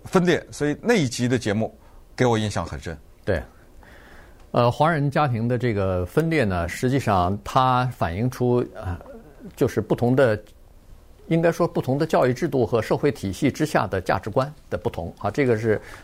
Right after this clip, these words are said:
Speaker 2: 价值观的冲撞。呃，华二代的孩子呢，基本上要么就是从小来到美国，要么就是干脆生在美国的，所以他在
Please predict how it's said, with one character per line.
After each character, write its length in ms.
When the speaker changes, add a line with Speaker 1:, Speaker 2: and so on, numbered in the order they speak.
Speaker 2:
价 140
值 80
观 160
的 80
冲 180
撞。 180
呃， 180
华 160
二 140
代 160
的 160
孩 220
子 100
呢， 140
基 120
本 200
上 120
要 120
么 80
就 80
是 120
从 300
小 160
来 160
到 100
美 140
国， 240
要 140
么 80
就 80
是 160
干 140
脆 140
生 240
在 140
美 160
国 180
的， 200
所 120
以 80
他 200
在 260